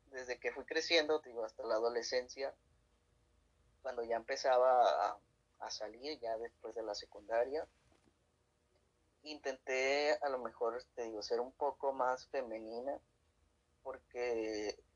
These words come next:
era un rechazo, se puede decir que en mi casa, a lo mejor no tanto físico, pero sí eran comentarios muy homofóbicos, muy, muy, eh, fuera de lugar a lo mejor,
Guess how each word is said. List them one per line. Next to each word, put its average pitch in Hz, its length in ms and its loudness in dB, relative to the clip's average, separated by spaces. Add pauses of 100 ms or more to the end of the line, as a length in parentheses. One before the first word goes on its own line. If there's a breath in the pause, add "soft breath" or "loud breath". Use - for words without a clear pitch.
(500)
era 151 500 2
un 139 580 -6
rechazo, 135 840 -2
se - 100 -20
puede 120 180 -4
decir 120 200 -14
que 135 80 -4
en 123 160 -6
mi 104 80 -14
casa, 120 500 0 (920)
a - 40 -12
lo 143 80 -6
mejor 143 360 -2
no 170 460 8 (200)
tanto 151 560 0
físico, - 580 -14
pero 135 200 2
sí 123 160 -6
eran 120 160 2
comentarios 120 600 -4
muy 123 260 -8
homofóbicos, 120 840 -4
muy, 110 200 -20 (1600)
muy, 139 200 -20 (560)
eh, 131 240 2
fuera 165 180 4
de 185 80 4
lugar 120 280 4
a 139 60 6
lo 135 100 2
mejor, 117 380 -8